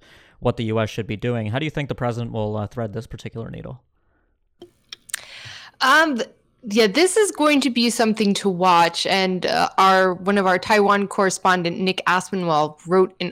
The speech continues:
Speaker 2: article about this, about how Taiwan, uh, has had a kind of a bad experience with Democratic presidents.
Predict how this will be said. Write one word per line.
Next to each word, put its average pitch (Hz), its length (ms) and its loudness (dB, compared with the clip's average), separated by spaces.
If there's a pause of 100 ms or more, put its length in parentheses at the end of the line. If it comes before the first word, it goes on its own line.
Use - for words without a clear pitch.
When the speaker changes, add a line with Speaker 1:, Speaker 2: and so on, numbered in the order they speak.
(120)
Speaker 2:
article 247 320 2
about 175 280 2
this, 170 300 -2
about 175 240 -2
how 175 280 -4 (260)
Taiwan, 226 520 2 (200)
uh, 185 240 2
has 180 280 -6
had 269 200 2
a 262 40 0
kind 269 220 4
of 240 80 2
a 208 60 0
bad 233 200 4
experience 269 640 0
with 170 120 -18
Democratic 180 600 -4
presidents. 170 680 -4